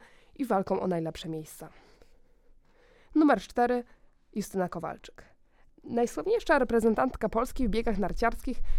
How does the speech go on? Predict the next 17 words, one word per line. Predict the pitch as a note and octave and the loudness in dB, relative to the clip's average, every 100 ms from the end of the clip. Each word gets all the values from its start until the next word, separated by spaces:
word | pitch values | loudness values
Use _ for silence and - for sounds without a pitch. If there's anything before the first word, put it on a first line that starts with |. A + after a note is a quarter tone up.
| - | 4
również | D4+ D#4 G#3+ F#3+ | 4 2 0 0
doszła | G3 G3 G#3 | 0 0 0
w | E3+ | -2
swoim | - F#3+ G3 G3+ | -2 0 0 -2
życiu | F3+ F#3 F3+ | -4 -4 -2
do | F#3 | 0
momentu, | F3 F#3 A3+ C4 C4 - - - | 2 2 2 0 -4 -6 -14 -16
w | - | -12
którym | - C4+ C4 | -4 0 2
jej | C#4 A3+ | 0 0
głowa | G#3 G#3+ | 2 2
powiedziała | G#3 F3 E3+ E3 E3+ | 0 -2 -2 -2 -4
dość. | - - - - - - - - - - - | -6 -12 -16 -20 -20 -20 -20 -20 -20 -16 -4
Zawodniczka, | C4 B3+ C#4 C#4+ - C#4 | -2 0 -2 -4 -2 -2
jak | C4 - | -2 -2
sama | D4 A#3 | 2 2
przyznaje, | - G3+ G3 G3+ A#3 B3+ | 2 -2 0 2 0 -2